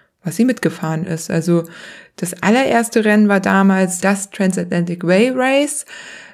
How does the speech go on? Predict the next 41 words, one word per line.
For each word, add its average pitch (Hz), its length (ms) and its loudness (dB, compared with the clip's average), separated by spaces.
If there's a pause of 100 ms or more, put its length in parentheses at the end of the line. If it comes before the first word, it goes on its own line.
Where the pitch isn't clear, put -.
Das 202 200 0
ist 220 160 0
sie 214 120 2
zwar 196 320 2
zusammen 196 300 2
mit 196 100 2
ihrem 180 160 2
Partner 196 560 0
damals 190 460 0
gestartet, 196 880 -2 (240)
der 190 180 4
musste 196 320 2
aber, 175 640 2
ähm, 175 420 0
scratchen 214 600 -2
und 208 40 4
dann 185 140 2
ist 180 100 -2
sie 185 100 -2
alleine 185 360 0
weitergefahren. 220 640 2
Also 180 160 4
es 175 220 -2 (100)
war 151 220 -2
jetzt - 260 -6
kein 170 240 0
richtiger 170 520 -2 (380)
Solo-Gewinn, 185 1800 2
da 190 140 0
war 175 120 2
sie 170 80 2
aber 165 140 -2
trotzdem 202 500 -2
erste 175 380 -2
Frau. 202 720 2
Aber 170 480 -2 (800)
wie 175 160 4
wir 180 80 4
ja 175 100 4
alle 175 240 2
wissen, 185 400 2